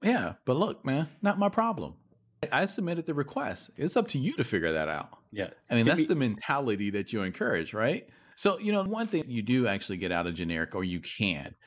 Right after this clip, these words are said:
Speaker 1: is that you can track work that you're not tracking already. And maybe there's a better way to do that in ServiceNow. What do you think, Robert?
Speaker 2: Yeah, there is. And everybody should look at the demand module, 'cause demand management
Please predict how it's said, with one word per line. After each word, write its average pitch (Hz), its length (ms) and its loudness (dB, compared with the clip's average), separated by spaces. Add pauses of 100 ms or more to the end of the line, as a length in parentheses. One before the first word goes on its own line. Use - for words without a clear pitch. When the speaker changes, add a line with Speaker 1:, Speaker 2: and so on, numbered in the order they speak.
(160)
Speaker 1:
is 95 220 0
that 104 200 2
you 113 60 2
can 110 120 2
track 92 380 -2
work 85 380 -2
that 87 180 -4
you're 87 80 -2
not 82 300 -2
tracking 76 420 -4
already. 76 520 -6 (280)
And 113 320 -2
maybe 165 380 2
there's 143 200 4
a 120 40 2
better 107 240 0
way 98 160 -2
to 90 80 -4
do 82 140 -2
that 80 160 -6
in 82 60 -10
ServiceNow. 82 600 -8 (140)
What 151 160 4
do 160 40 4
you 143 60 2
think, 98 200 -2
Robert? 82 280 -6 (800)
Speaker 2:
Yeah, 156 260 6
there 120 200 -2
is. 127 480 2
And 113 300 -4
everybody 180 440 6
should 143 180 0
look 131 140 2
at 127 100 0
the 110 80 -6
demand 98 420 -4
module, 82 500 -12 (180)
'cause 123 460 2
demand 160 640 0
management 107 640 -4